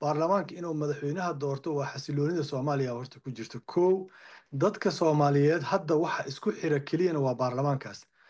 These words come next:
Ciidan la isku keen xira ma jiro, civil servant naga dhexeeya ma jiro, garsoor naga dhexeeya ma jiro, la-, xataa lacag naga dhexeysa ma jirto.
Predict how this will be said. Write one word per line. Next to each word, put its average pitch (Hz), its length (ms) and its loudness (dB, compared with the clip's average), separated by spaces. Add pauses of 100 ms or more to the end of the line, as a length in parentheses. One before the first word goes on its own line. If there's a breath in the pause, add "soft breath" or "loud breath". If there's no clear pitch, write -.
(220 soft breath)
Ciidan 170 300 2
la 156 40 2
isku 143 180 -2
keen 147 160 2
xira 131 220 -4
ma 139 160 0
jiro, 180 380 -2 (260 soft breath)
civil 175 320 -4
servant 156 400 0
naga 147 240 0
dhexeeya 135 400 0
ma 160 160 2
jiro, 180 320 -2 (300 soft breath)
garsoor 151 420 2
naga 156 240 0
dhexeeya 139 360 -2
ma 147 120 -2
jiro, 185 400 -2 (340 soft breath)
la-, 147 140 -2
xataa 202 240 2
lacag 170 260 2
naga 170 220 -2
dhexeysa 143 320 -4
ma 156 120 -2
jirto. 175 480 -8